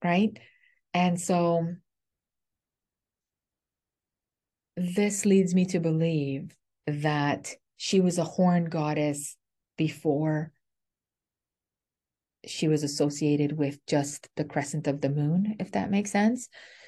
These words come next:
Um, that there is something archaic about a horned goddess, and again, powerful. And as the practice and tradition of Selene moves through the classical period in Greece and forward in time,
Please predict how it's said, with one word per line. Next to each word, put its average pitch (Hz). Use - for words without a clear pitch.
Um, 151
that 170
there 170
is 165
something 180
archaic 170
about 254
a 254
horned 240
goddess, 247
and 175
again, 147
powerful. 214
And 170
as 160
the 170
practice 165
and 160
tradition 160
of 151
Selene 160
moves 160
through 165
the 165
classical -
period 175
in 160
Greece 160
and -
forward 160
in 156
time, 156